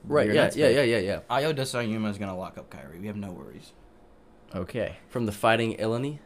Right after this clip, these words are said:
Speaker 1: Illini, however you say
Speaker 2: Yeah,
Speaker 1: it.
Speaker 2: he's a, a
Speaker 1: He was good.
Speaker 2: local kid. Yeah.
Speaker 1: Yeah, he was good.
Speaker 2: Okay, I mean, yeah, that'll be a good game. It's at ten o'clock, so,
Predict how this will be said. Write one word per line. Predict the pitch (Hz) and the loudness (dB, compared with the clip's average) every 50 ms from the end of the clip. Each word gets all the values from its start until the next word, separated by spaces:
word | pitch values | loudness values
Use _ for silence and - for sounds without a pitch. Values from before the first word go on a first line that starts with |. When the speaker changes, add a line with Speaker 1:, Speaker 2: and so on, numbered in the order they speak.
| - - - - - - | -20 -20 -20 -18 -14 -10
Speaker 1:
Illini, | 117 123 127 135 135 135 139 | -10 -8 -8 -8 -10 -10 -10
however | 127 127 123 120 117 120 | -8 -8 -6 -6 -4 -4
you | 120 117 110 | -4 -4 -4
say | - 110 113 | -2 0 2
Speaker 2:
Yeah, | 117 120 117 113 113 | 4 4 2 0 -2
Speaker 1:
it. | 117 - - 131 | -6 -10 -10 -6
Speaker 2:
he's | 131 131 123 113 | -6 -4 -4 -2
a, | 123 113 107 107 107 107 110 - - | -4 -4 -4 -4 -6 -10 -12 -10 -6
a | 110 110 110 107 | -2 -2 0 4
Speaker 1:
He | 113 143 | 6 6
was | 165 135 | 6 6
good. | 98 117 123 | 6 6 8
Speaker 2:
local | 123 123 113 127 | 8 6 4 0
kid. | - - - 131 131 120 98 92 | -4 -2 0 2 2 2 0 0
Yeah. | 101 113 120 117 101 104 | 2 4 6 6 4 4
Speaker 1:
Yeah, | |
he | 98 117 | 2 -2
was | 127 110 | -4 -2
good. | - 110 113 107 98 - - - | 0 2 2 2 0 -4 -6 2
Speaker 2:
Okay, | - 131 120 127 117 113 113 - - - | 2 6 8 8 8 8 6 2 -6 -4
I | - 120 | 0 2
mean, | 120 120 117 113 | 2 2 2 2
yeah, | 117 117 117 117 117 123 | 2 4 4 2 0 0
that'll | - 107 120 123 131 | 2 4 4 6 6
be | 143 139 | 4 2
a | 127 | 2
good | 120 120 101 | 0 0 2
game. | 117 113 113 | 2 2 2
It's | 113 117 - | 0 2 0
at | 117 - - | 0 0 0
ten | - 120 | -2 -2
o'clock, | 110 104 - 110 101 101 95 - | -2 0 2 2 2 2 2 0
so, | - - 98 92 95 92 | -2 -2 0 0 0 -2